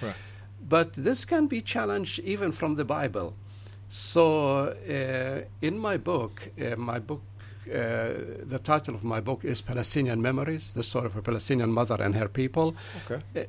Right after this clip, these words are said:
Speaker 2: chapter ten in my book, I focus on this question. And,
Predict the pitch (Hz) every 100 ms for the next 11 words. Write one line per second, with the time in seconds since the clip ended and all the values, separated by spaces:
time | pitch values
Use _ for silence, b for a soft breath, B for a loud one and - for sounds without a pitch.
0 | - - 202 226 247 - 196 190 156 139
1 | 135 156 156 123 - - 208 190 147 117
2 | - 123 113 110 107 - 107 98 - 92
3 | 90 101 B B B B B - - 151
4 | 143 139 139 -